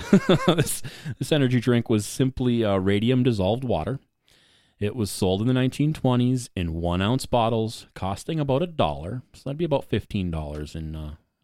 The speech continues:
in today's money. Um, its manufacturer claimed that the drink not only provided energy,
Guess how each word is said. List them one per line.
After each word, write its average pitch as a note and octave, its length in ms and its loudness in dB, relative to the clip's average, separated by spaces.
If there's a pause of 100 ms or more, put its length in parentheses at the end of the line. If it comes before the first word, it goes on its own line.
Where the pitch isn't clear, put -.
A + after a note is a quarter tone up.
in F2+ 80 -16
today's E2 320 -10
money. D#2+ 300 -12 (840)
Um, E2+ 360 -4
its - 120 -4
manufacturer B2 680 4 (300)
claimed A#2+ 220 2
that A#2 100 -2
the A2+ 60 -4
drink A2+ 340 -2
not A#2 200 0
only E3 140 0
provided G#2 340 0
energy, C#3 440 0